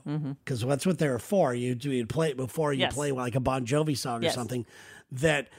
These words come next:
Speaker 2: everybody, all the girls would think I was friends with these people.
Speaker 1: <laughs> Oh.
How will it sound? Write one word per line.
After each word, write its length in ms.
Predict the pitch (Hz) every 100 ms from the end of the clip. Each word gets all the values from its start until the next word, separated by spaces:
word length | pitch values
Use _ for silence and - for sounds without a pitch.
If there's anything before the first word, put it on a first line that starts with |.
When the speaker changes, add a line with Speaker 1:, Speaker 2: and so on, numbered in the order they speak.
| - _
Speaker 2:
everybody, 720 | 139 170 214 196 185 180 175 180
all 220 | 135 170
the 100 | 190
girls 500 | 139 190 190 175 143
would 140 | 143
think 220 | 147 135 - -
I 200 | 131 156
was 220 | 143 120
friends 540 | - - 170 226 170 120
with 160 | 101
these 220 | 98 90 -
people. 340 | 185 156 - -
Speaker 1:
<laughs> 60 |
Oh. 840 | 233 185 139 135 185 214 202 214